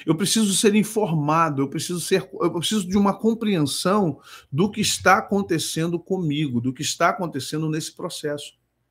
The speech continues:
Eu preciso entender quem enviou, quem mandou, por que mandou. Porque, olha só, a, não adianta, "Ah, eu vou pra igreja que lá tem um profeta, vai revelar." Poxa, gente, isso é tão imaturo, isso é tão desesperador. Você correr pra uma reunião de oração,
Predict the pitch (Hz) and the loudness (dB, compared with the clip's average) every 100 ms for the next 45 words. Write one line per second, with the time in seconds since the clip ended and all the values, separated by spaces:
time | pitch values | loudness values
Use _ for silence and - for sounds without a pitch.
0 | _ _ _ _ _ - - - 160 196 | _ _ _ _ _ -14 -14 2 2 4
1 | - 233 240 226 180 175 - 220 240 214 | 0 4 4 4 0 -2 0 4 4 4
2 | 175 139 147 156 - - 208 208 156 123 | 2 0 0 -4 -10 -6 -4 -2 -2 -4
3 | 135 160 226 - - 233 226 139 135 165 | -4 -6 -10 -12 -10 -6 -6 -6 -6 -8
4 | 160 - - 214 320 339 - 160 110 - | -10 -20 -16 -12 -8 -6 -2 -2 -2 -12
5 | - _ - 143 - - - 180 240 247 | -20 _ -12 -10 -12 -18 -14 -2 0 0
6 | 240 - 220 208 202 208 170 175 196 190 | -6 -6 0 0 0 -6 -4 -4 -6 -6
7 | 185 185 175 170 139 185 170 180 175 170 | -8 -8 -8 -10 -8 -8 -6 -4 -4 -4
8 | 123 120 123 _ 190 165 127 123 127 127 | -4 -6 -10 _ -10 -8 -6 -4 -6 -8
9 | 151 - 180 - 196 233 214 147 120 143 | -12 -10 -12 -10 -4 -2 -2 -4 -8 -8
10 | 147 143 143 - _ _ _ _ _ _ | -6 -6 -8 -14 _ _ _ _ _ _
11 | - 160 - 226 180 180 - 175 143 113 | -12 -10 -4 -2 -2 -8 -6 -4 -4 -4
12 | 127 139 147 _ _ _ _ _ _ _ | -4 -4 -8 _ _ _ _ _ _ _
13 | _ - - 139 - 170 - 160 113 175 | _ -20 -8 -6 -4 -2 2 2 4 2
14 | 202 180 175 165 156 160 151 156 156 135 | 2 -2 -2 0 0 0 0 -2 -2 -4
15 | 127 - 143 151 151 | -6 -6 -4 -2 -6